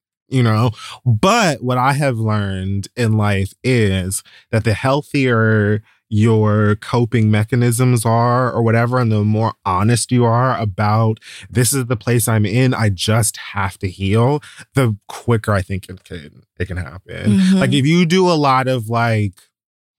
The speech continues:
Speaker 1: you know, you broke up, but you texting anyway, or you going on this nigga's page,
Speaker 2: Mm-hmm.
Speaker 1: or, like, you're keeping all their motherfucking stuff in the house,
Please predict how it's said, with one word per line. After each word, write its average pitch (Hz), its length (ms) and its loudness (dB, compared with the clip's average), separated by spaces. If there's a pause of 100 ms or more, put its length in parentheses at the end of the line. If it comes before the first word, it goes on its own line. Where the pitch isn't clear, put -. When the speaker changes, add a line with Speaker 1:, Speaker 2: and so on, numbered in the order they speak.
(1000)
Speaker 1:
you 117 60 0
know, 101 160 2
you 92 140 0
broke 110 260 0
up, 117 160 0
but 92 160 -10
you 92 60 -4
texting 113 400 -4
anyway, 85 500 -2
or 98 140 2
you 98 100 4
going 90 300 0
on 95 100 2
this 98 160 0
nigga's 110 280 0
page, 107 840 -4
Speaker 2:
Mm-hmm. 180 480 0
Speaker 1:
or, 107 800 2
like, 95 400 -4 (180)
you're 101 100 0
keeping 92 400 -4
all 107 240 2
their 117 160 2
motherfucking 127 600 0
stuff 151 400 -2
in 110 120 -2
the 104 80 -2
house, 92 760 -8